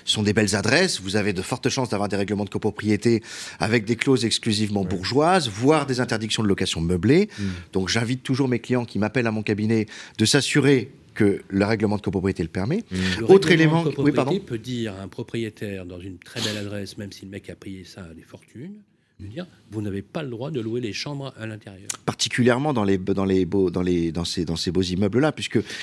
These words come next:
Speaker 1: l'idée, c'est justement d'éviter qu'il y ait trop
Speaker 3: Eh
Speaker 1: de
Speaker 3: oui.
Speaker 1: tiers à
Speaker 3: Ouais.
Speaker 1: l'immeuble qui viennent, qu'il y ait des va-et-vient. Donc, il y a des règlements de copropriété qui disent, voilà,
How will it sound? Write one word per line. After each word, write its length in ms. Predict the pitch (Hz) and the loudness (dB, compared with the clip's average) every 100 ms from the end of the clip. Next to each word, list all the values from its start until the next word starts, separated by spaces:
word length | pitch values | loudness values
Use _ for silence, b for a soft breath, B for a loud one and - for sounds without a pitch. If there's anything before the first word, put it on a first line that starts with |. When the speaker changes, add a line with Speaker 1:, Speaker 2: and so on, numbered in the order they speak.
| B | B
Speaker 1:
l'idée, 240 | 110 123 | 2 4
c'est 140 | 147 120 | 2 0
justement 320 | 107 131 131 | 0 0 2
d'éviter 400 | 127 117 117 143 | 2 2 2 0
qu'il 60 | 120 | 0
y 20 | |
ait 20 | |
trop 200 | - 135 | -2 0
Speaker 3:
Eh 40 | 110 | 0
Speaker 1:
de 60 | |
Speaker 3:
oui. 60 | 104 | 0
Speaker 1:
tiers 420 | 92 143 143 127 | 0 2 2 2
à 80 | 107 | 0
Speaker 3:
Ouais. 60 | |
Speaker 1:
l'immeuble 340 | 107 123 127 104 | 0 2 2 0
qui 160 | - | -4
viennent, 320 | 98 110 123 113 | -2 0 0 -2
qu'il 120 | 92 | -4
y 40 | |
ait 20 | |
des 60 | 90 | 0
va-et-vient. 460 | 107 104 104 156 180 B B B | 0 0 0 0 -2 B B B
Donc, 220 | 139 147 131 - - | 2 2 2 -2 -4
il 80 | 104 | -6
y 20 | |
a 60 | |
des 100 | 101 | -4
règlements 280 | 117 110 113 | -2 0 0
de 40 | 113 | -2
copropriété 320 | 98 113 135 | 0 0 0
qui 60 | 104 | 0
disent, 240 | 139 131 | 0 -2
voilà, 280 | 87 120 90 | -2 -2 -4